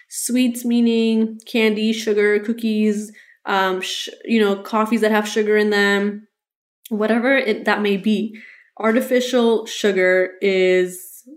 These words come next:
very, very, very bad for us humans because artificial sweeteners are high in a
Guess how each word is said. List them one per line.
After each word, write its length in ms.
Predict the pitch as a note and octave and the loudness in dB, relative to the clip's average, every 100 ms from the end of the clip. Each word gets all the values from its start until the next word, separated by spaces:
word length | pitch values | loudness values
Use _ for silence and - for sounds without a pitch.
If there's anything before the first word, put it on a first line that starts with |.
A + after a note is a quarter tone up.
| D4+ | -12
very, 640 | G3+ A3 A#3 A#3+ A#3+ A#3 | -2 2 2 2 2 2
very, 680 | G#3 G3 G3 G3 F#3+ F#3+ F#3+ | 0 2 2 2 0 -4 -8
very 560 | F#3 G3 F#3+ F#3+ F#3 F#3 | -4 0 2 2 0 -6
bad 360 | E3+ D#3+ E3+ E3+ | -6 -4 -4 -6
for 180 | - | -6
us 200 | - F#3 | -4 -6
humans 640 | - A3 G#3 F3+ F3+ F3 - - - _ - | 0 2 2 0 -2 -10 -14 -20 -20 _ 0
because 640 | A#3+ A#3 A3+ G#3+ G3+ G3+ - | 0 2 4 4 2 -2 -10
artificial 580 | G#3+ A#3+ C#4 C#4+ C4+ C#4 | -2 0 0 0 0 0
sweeteners 1000 | B3 - A#3+ A#3 G3+ F#3+ G3 A3+ A#3 - - | -2 -2 -2 2 2 2 2 0 -2 -10 -6
are 720 | A3+ A3 G#3+ G#3 G#3 G#3 G#3 - _ _ _ _ _ _ _ _ - - | 0 2 2 2 2 0 -4 -18 _ _ _ _ _ _ _ _ -16 -4
high 320 | A#3+ B3 B3 | -2 0 0
in 720 | B3 G#3+ G#3 G#3 G3+ G3+ G3+ | 0 0 2 2 2 0 -4
a 580 | G3+ F#3+ F#3 F3+ F3+ F#3+ | -4 0 0 0 -2 -6